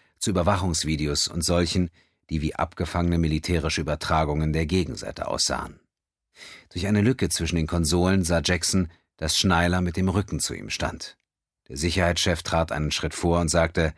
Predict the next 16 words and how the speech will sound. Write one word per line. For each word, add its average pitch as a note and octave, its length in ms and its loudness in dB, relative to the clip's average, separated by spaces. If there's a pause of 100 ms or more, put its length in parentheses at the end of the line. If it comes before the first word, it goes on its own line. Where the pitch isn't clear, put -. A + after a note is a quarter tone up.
(600)
„Sie F2+ 180 4
wollten G2 240 6
mich F#2+ 120 4
sprechen?“ G#2 460 2 (680)
Der G2 140 4
große F#2+ 440 2
andorianische E2 720 0
Chan F2+ 400 0 (340)
gab F2+ 220 2
ein F#2 100 -2
paar F2 180 -2
Befehle F2 440 -2
in B1+ 100 -8
seine C2+ 220 -6
Konsole D#2 460 -2
ein, E2+ 280 0